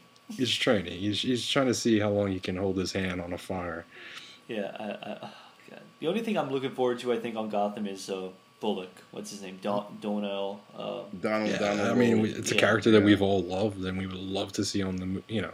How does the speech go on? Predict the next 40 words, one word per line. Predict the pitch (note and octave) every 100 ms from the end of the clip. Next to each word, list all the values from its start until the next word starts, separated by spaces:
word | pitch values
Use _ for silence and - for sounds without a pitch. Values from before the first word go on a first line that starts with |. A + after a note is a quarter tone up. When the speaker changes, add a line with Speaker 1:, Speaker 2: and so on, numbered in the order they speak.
| -
Speaker 1:
in, | G2+ F#2
in | G2+
a | F2+
film. | - - G#2 E2+ - -
It | G2+
just | G2 F#2
never | G2 F#2
gets | F#2 -
done, | F#2+ F#2+ F#2+
Speaker 3:
Yes. | F2+
Speaker 1:
and | F#2+
it's | F#2+
great. | - G2 G#2 G2+ -
I | G2
mean, | G2
you're | G2+ G#2
right. | F#2 G2+ F#2
I'm | G#2+
with | G2+ -
you |
on | F#2
that | F#2 F#2+ F#2
one. | F#2+ - -
I'm | D2+ G2+ - -
happy | - F#2+ G2 F#2+
to | -
finally | - F#2+ F#2+ F2+
see | - G#2
that. | F#2+ G2 F#2 - - - -
Speaker 2:
Yeah, | F2+ F2 - -
I |
wanna | C#3 C3
see | -
what | A#2+
he's | A2
gonna | G#2+
do | G#2
with | G2
that | - -
character. | - - -